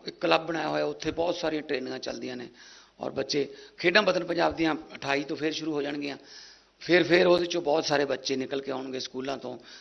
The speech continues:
ਤਹਿਸੀਲਾਂ 'ਚੋਂ, ਜ਼ਿਲ੍ਹਿਆਂ 'ਚੋਂ, ਉਹ ਅੱਗੇ ਜਾਣਗੇ। ਸੋ ਖੇਡਾਂ ਪ੍ਰਤੀ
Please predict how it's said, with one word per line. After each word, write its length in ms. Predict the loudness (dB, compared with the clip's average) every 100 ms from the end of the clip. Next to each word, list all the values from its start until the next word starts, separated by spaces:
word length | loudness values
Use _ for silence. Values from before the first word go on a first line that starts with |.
| -12
ਤਹਿਸੀਲਾਂ 440 | -4 -2 0 -2
'ਚੋਂ, 260 | -4 -6 -8 -12 -20 _ -18
ਜ਼ਿਲ੍ਹਿਆਂ 320 | -6 -2 0 -2
'ਚੋਂ, 240 | -6 -10 -14 -20 _ -10
ਉਹ 120 | -8
ਅੱਗੇ 180 | -6 -6
ਜਾਣਗੇ। 400 | -6 -6 -10 -14 _ _ _ -18
ਸੋ 540 | -14 -14 -14 -16 -20 _ _ _ _
ਖੇਡਾਂ 260 | -12 -8 -6
ਪ੍ਰਤੀ 380 | -6 -6 -8